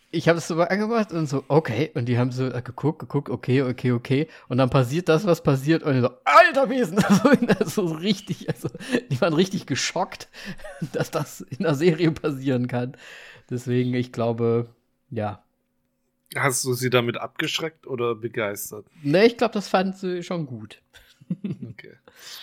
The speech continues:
Speaker 1: Hätten's halt nur nicht erwartet anscheinend, dass es dann doch so heftig brutal <laughs> einfach ist.
Speaker 2: <laughs> Ja,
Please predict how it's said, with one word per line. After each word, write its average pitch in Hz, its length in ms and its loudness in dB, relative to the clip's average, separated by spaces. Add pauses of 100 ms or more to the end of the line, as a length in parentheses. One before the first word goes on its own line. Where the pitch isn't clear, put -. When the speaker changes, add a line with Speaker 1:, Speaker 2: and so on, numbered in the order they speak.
(280)
Speaker 1:
Hätten's 139 260 -6
halt 139 180 2
nur 143 140 0
nicht 131 160 -2
erwartet 117 460 -2
anscheinend, 104 420 -8
dass 110 140 -6
es 110 160 -8
dann 117 220 -4
doch 127 180 -2
so 131 340 -4
heftig 104 500 -6
brutal 101 520 -10
<laughs> - 80 -12
einfach - 320 -12
ist. - 240 -20 (240)
Speaker 2:
<laughs> 143 180 -14 (2000)
Ja, - 80 -6